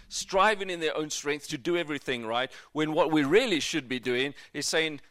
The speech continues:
"There's nothing I can do to be righteous. I'm going to embrace more of the Spirit, and by the Spirit of God, I'm able to do everything Jesus called me to do."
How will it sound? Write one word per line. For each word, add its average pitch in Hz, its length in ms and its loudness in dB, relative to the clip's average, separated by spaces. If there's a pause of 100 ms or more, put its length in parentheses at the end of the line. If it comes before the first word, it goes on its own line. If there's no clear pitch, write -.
(140)
"There's 143 240 -2
nothing 202 400 -4
I 151 140 -4
can 139 200 -8
do 120 160 -8
to - 140 -16
be 107 140 -10
righteous. 101 560 -10 (280)
I'm 170 200 -8
going 151 200 -6
to 135 80 -4
embrace 127 560 -2
more 131 220 -8
of 110 120 -8
the 110 60 -10
Spirit, 123 640 -4 (140)
and 117 120 -10
by 131 160 0
the 113 120 -8
Spirit 208 440 -2
of 151 160 -4
God, 117 460 0
I'm 139 240 -4
able 135 300 -8
to - 100 -14
do 113 160 -8
everything 113 320 -10
Jesus 101 300 -16
called 104 200 -12
me 95 120 -16
to 107 100 -18
do." 170 220 0